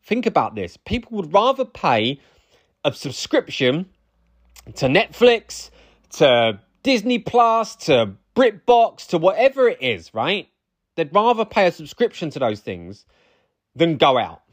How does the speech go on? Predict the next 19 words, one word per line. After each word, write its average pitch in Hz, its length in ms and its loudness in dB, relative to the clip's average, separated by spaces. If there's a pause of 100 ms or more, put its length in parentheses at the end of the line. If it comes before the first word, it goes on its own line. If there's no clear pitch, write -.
(1400)
They'd 180 160 -6
rather 294 220 0
pay, 262 280 0
they'd 196 240 -6
rather 302 320 0
sit - 380 -8
in, 175 420 -6 (240)
and 226 140 -8
think 330 140 -8
about 269 200 0
it, 202 80 -4
they'd 165 140 -2
rather 277 240 0
sit - 300 -6
in, 151 340 -6 (300)
right, 151 260 -2
pay 254 200 0
the 262 80 -6
subscription, 156 840 -4